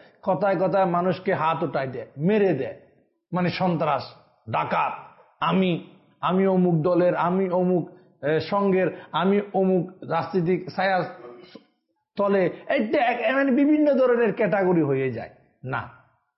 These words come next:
এগুলাকে আমরা পরিহার করি সর্বদা এই সুস্বাস্থ্যটাকে। এই জন্য আল্লাহর দরবারে সুস্বাস্থ্য কামনা করি, আল্লাহ যেন তোমার ইবাদত করতে পারি, তোমার রিয়াজত করতে পারি,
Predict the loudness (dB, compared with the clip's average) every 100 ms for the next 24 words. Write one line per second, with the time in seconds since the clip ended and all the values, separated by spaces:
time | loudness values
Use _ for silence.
0 | _ -8 -4 0 0 0 0 -2 -4 -2
1 | 0 0 -2 -4 -2 -2 -2 -8 -20 _
2 | -16 -2 0 2 0 2 2 2 0 2
3 | 0 0 -4 -4 -4 0 0 0 -2 -4
4 | -4 -12 _ _ _ _ _ _ 2 4
5 | 4 2 4 4 2 0 2 2 0 -2
6 | -4 -4 -4 -2 0 0 0 2 0 0
7 | -6 -14 -2 2 4 2 0 0 2 2
8 | 2 2 -2 -6 -8 -10 -10 -14 _ _
9 | _ 0 2 4 4 4 2 2 0 2
10 | 2 2 2